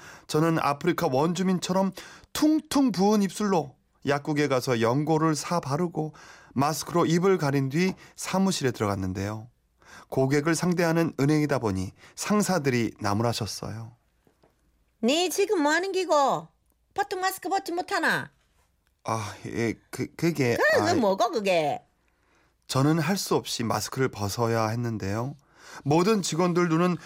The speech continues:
Speaker 1: 휘둥그레해졌죠.
Speaker 2: <gasps> 와, 저 김주임, 네 입이 와 그러노?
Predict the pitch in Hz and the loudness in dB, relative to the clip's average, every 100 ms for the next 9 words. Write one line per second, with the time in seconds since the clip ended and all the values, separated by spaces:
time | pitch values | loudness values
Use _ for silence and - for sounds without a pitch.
0 | - - - - - 320 285 226 180 135 | -16 -20 -8 -6 0 2 4 4 2 -2
1 | 123 - 262 339 453 480 427 320 - - | -6 -10 -8 -4 -2 -2 -2 -8 -16 0
2 | 381 622 659 587 453 - 466 466 480 381 | 4 4 4 2 0 2 4 6 6 6
3 | 277 254 269 320 254 320 320 233 262 302 | 4 4 4 2 2 2 4 2 2 2
4 | 247 185 135 | 2 0 -4